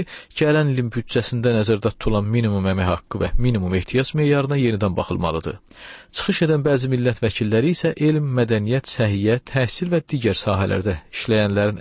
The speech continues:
əmək haqqlarının indiki şəraitə uyğun olmadığını və büdcədə nəzərdə tutulandan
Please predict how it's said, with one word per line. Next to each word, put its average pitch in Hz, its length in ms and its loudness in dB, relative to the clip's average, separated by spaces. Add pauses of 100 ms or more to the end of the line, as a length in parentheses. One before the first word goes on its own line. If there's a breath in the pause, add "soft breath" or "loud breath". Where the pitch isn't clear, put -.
əmək 104 160 0
haqqlarının 101 500 0 (140)
indiki 123 340 -2
şəraitə 139 400 2
uyğun 120 400 0
olmadığını 87 560 0 (300 soft breath)
və 143 160 2
büdcədə 147 340 2
nəzərdə 131 380 2
tutulandan 120 500 0